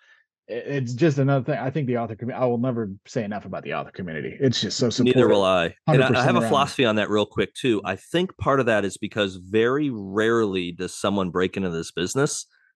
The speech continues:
Speaker 2: that has no experience. Um, and by that, I mean, you don't see many twenty, twenty-two-year-olds, twenty-three-year-olds becoming the next big thing in the writing community.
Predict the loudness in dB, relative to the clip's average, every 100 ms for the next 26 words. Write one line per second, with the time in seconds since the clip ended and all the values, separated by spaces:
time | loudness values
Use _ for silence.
0 | -4 -2 0 0 2 4 4 0 -2 -2
1 | -2 -8 -12 -12 -14 _ -20 -20 _ -6
2 | -2 0 2 0 0 2 2 4 4 2
3 | 2 0 2 0 0 0 2 0 -2 -2
4 | 0 0 -2 -8 -4 -4 -4 -2 0 2
5 | 4 4 2 -2 -4 -4 -2 0 2 0
6 | -2 -6 -12 _ -6 -2 0 0 2 2
7 | 0 -4 -6 -4 -4 -4 -2 0 0 -2
8 | -6 -6 -8 -12